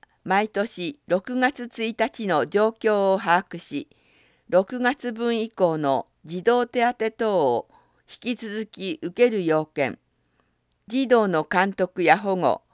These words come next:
生計同一関係などを満たしているかどうか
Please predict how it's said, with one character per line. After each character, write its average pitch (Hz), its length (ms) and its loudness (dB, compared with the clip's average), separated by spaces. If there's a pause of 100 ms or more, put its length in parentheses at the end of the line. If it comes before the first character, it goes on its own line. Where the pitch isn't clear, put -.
(280)
生 247 320 2
計 233 300 4
同 226 280 6
一 240 220 -2
関 214 260 -2
係 147 260 2
な 131 160 -2
ど - 160 -4 (480)
を 151 220 -2 (320)
満 175 180 -6
た 285 160 4
し - 80 -16
て 175 140 0
い 165 80 2
る 214 140 0
か 175 160 4
ど 156 180 2
う 127 60 -6
か - 260 -2